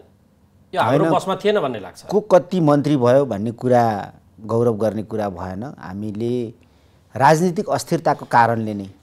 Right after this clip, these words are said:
Speaker 2: छोटो छोटो समय अवधिमा नै रिटायर हुनुपर्ने यो प्रक्रियाले नै परिणाम दिनु नसक्दाखेरि अलिक दुःख चाहिँ लाग्छ नै।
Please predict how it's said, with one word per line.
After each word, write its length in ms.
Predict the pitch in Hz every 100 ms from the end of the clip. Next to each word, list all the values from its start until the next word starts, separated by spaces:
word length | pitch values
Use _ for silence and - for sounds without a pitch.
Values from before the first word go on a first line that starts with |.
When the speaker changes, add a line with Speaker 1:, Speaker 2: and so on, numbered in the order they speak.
| _
Speaker 2:
छोटो 260 | - 156 170
छोटो 340 | - 135 117 165 -
समय 720 | - - 123 123 123 123 117 -
अवधिमा 1600 | 117 123 127 156 - _ _ _ _ _ _ _ _ 110 123 135
नै 140 | 143 175 131
रिटायर 300 | 101 123 120
हुनुपर्ने 540 | 110 110 117 107 117 127 131 131 - _ _ _ _ -
यो 100 | 113
प्रक्रियाले 680 | - 120 127 131 123 113 110
नै 180 | 127 143
परिणाम 440 | - 139 147 151 131
दिनु 140 | 120
नसक्दाखेरि 800 | 113 110 107 104 101 107 131 -
अलिक 140 | 117 117
दुःख 200 | 113 117
चाहिँ 180 | 107 123
लाग्छ 260 | 92 -
नै। 320 | 95 95 120